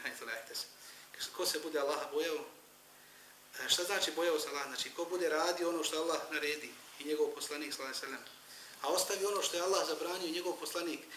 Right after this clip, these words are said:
ne osvrćući se ni na kog od, od njegovih stvorenja. Znači, gledaj da zadovoljiš gospodara svoga. Nemoj zadovoljava-, nemoj da zadovoljavaš ljude na uštrb Allaha, subhanahu wa ta'ala, i njegove vjere. Nećeš imati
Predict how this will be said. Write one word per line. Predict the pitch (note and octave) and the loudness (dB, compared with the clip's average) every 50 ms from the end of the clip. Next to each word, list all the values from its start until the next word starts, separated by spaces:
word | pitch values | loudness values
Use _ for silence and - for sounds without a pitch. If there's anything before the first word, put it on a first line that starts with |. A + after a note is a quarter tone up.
| - - - - - | -12 -12 -12 -10 -4
ne | E3 E3+ F#3+ | 0 2 4
osvrćući | A3+ A#3+ A#3+ - B3+ C4 - G3+ G3+ G3+ F#3+ - | 6 6 6 6 4 2 0 2 2 2 2 2
se | - F#3 F3+ | 2 2 2
ni | G#3 A#3+ | 0 0
na | A#3 G#3 F#3 | 2 2 2
kog | - - E3+ E3+ | 2 0 0 0
od, | E3+ E3 - - | 0 0 0 -2
od | E3+ E3+ F#3 | -6 -4 -4
njegovih | F#3+ F3+ G3 F3 D#3 D3+ | 0 0 2 2 2 0
stvorenja. | - D3+ D3 C#3+ D3 C#3+ C#3+ C3 A#2+ - - - - - - - - - - - - - - - - | 0 0 0 0 0 0 -2 -4 -6 -6 -10 -16 -18 -20 -20 -20 -20 -20 -20 -20 -20 -20 -20 -16 -6
Znači, | - - F3 F3 | -4 -2 4 8
gledaj | G#3+ A#3 A3+ G#3+ F#3+ | 8 10 10 10 8
da | F#3+ F3+ | 6 4
zadovoljiš | - F#3 - G#3 G#3 G3 F3 D#3 - | 2 2 2 2 0 0 0 -2 -4
gospodara | E3 - - E3 D#3 D#3+ D#3+ D#3 C3+ | -4 -4 -4 -2 -2 0 0 2 0
svoga. | - - C3+ C3 B2+ B2+ - - - - - - - - - - - - - - - - | 0 0 -4 -6 -8 -10 -12 -14 -16 -18 -20 -20 -20 -20 -18 -18 -16 -16 -18 -10 -6 0
Nemoj | G#3+ C4+ B3+ | 2 4 6
zadovoljava-, | A#3 A3+ A3 A3+ A3+ A#3 A#3 A#3 A3+ - | 8 8 8 8 8 8 8 8 6 4
nemoj | G#3+ B3 C4+ B3 | 2 2 2 4
da | A#3+ A3+ A3 G#3+ - | 6 6 6 6 4
zadovoljavaš | F#3+ F#3+ F3+ G#3 G#3 A3+ A#3 A#3 A#3 A3 G#3 F#3+ - - - | 2 2 4 6 6 8 8 8 8 8 6 6 4 4 2
ljude | F#3+ A3 A#3+ A#3+ A3+ G#3+ G3+ G3+ - - - - - - - - - - | 2 2 2 4 6 6 6 6 4 0 -6 -10 -12 -12 -12 -14 -8 0
na | E3+ F3+ F#3 F#3+ | 2 4 6 8
uštrb | A#3 C4 - - B3 A#3 - - - - - - - | 10 10 10 12 12 10 8 6 2 -4 -6 -4 0
Allaha, | F3+ F3 F#3 F#3+ G3 - - | 2 6 8 8 8 8 6
subhanahu | - - E3 E3 E3 E3+ | 4 0 0 -2 0 0
wa | |
ta'ala, | F3+ E3+ D#3+ | 0 0 2
i | E3 | 0
njegove | D#3+ D#3+ D#3+ D3+ | 0 0 2 2
vjere. | C#3+ C#3+ D3 C#3 - - - - - - - - - - - - - - - - | 2 2 0 0 -2 -4 -10 -14 -18 -20 -20 -20 -20 -20 -20 -20 -20 -20 -8 0
Nećeš | - A#3 B3+ B3 - - - | 4 4 6 6 6 6 6
imati | G#3 G#3 - - F#3 | 4 2 0 0 -4